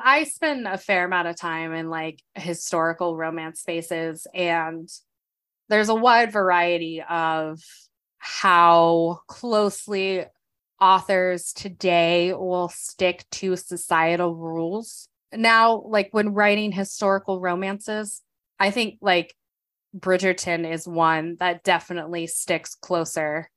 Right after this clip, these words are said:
to <laughs> what would have been the sort of rules and customs and culture of the day.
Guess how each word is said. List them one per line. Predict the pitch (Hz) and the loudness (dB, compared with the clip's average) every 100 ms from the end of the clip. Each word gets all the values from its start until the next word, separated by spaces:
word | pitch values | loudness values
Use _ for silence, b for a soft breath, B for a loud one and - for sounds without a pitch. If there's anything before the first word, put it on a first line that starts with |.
| - | -14
to | - 180 160 156 156 - | -6 -2 -2 -2 -6 -4
<laughs> | |
what | 220 247 285 262 | 4 8 8 6
would | 208 226 202 - 349 | 4 0 4 6 6
have | - 262 214 | 6 2 2
been | 208 202 190 196 B B B _ | 2 4 2 -2 B B B _
the | 185 208 196 190 180 | -4 0 2 2 0
sort | - 208 | 0 0
of | 185 | 0
rules | 185 190 202 190 | 0 0 2 0
and | 180 175 | -4 -6
customs | - 185 - 175 165 - | -4 -4 -2 -6 -6 -6
and | 160 | -8
culture | - 165 165 - 170 156 | -4 -2 -2 -2 -2 0
of | 156 151 | -2 -2
the | 156 151 | -6 -6
day. | 151 143 151 160 | -6 -6 -6 -10